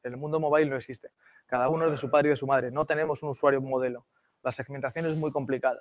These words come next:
Este usuario perfecto en habilidades de, de murciélago, resistencia de camello, destreza de un mono, memoria de elefante,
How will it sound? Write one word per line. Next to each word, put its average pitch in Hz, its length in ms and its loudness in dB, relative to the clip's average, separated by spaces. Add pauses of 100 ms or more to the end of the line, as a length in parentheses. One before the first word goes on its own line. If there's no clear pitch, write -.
(160)
Este 143 180 -4
usuario 160 460 4
perfecto 143 480 -4
en 139 60 -2
habilidades 135 520 0
de, 135 120 -4
de 127 200 -10
murciélago, 139 560 -2 (400)
resistencia 135 400 -8
de 131 80 -2
camello, 147 420 0
destreza 131 280 -6
de 131 60 -4
un 127 120 -4
mono, 147 240 -2
memoria 135 280 -2
de 135 40 0
elefante, 147 640 -2